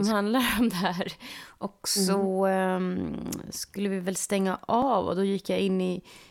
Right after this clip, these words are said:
Speaker 1: sovrummet och kollade Instagram fastän jag försöker få ut mobilen <laughs> härifrån. Och då hade någon,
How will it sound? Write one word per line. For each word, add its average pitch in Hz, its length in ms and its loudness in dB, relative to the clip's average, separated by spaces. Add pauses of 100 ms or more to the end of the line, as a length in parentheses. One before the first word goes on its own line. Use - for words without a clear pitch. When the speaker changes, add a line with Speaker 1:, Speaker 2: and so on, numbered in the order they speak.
Speaker 1:
sovrummet 202 720 2
och 190 80 -4
kollade 185 420 2
Instagram 220 1040 6
fastän 202 360 2
jag 180 120 4
försöker 185 300 0
få 180 140 -2
ut 180 180 -2
mobilen 190 440 4
<laughs> - 160 2
härifrån. - 540 4 (600)
Och 247 80 4
då 254 200 4
hade 320 280 10
någon, 214 560 6